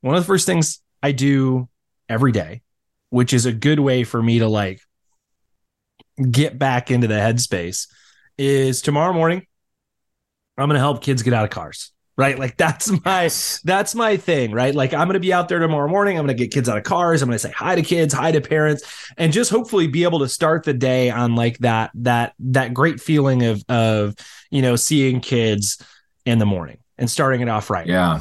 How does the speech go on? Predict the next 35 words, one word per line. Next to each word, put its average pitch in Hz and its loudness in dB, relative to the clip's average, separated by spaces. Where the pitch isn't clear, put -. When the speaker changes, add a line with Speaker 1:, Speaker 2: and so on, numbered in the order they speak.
Speaker 1:
And, 123 0
you 131 2
know, 120 2
we 131 -2
open 175 0
the 165 0
gates 156 0
at 135 -8
seven 120 0
ten. 202 0
I'm 131 -2
the 143 0
guy 139 0
who 131 2
opens 123 -2
the 131 -2
gates. 202 0
I 120 -2
go 135 0
in 135 0
and 117 0
open 120 2
the 107 0
front 110 -2
gate. 202 0
I 131 -2
go 135 0
out 135 2
and 120 -2
start 123 -2
welcoming 127 0
kids 110 0
in, 101 -2
and 160 0
really, 185 -2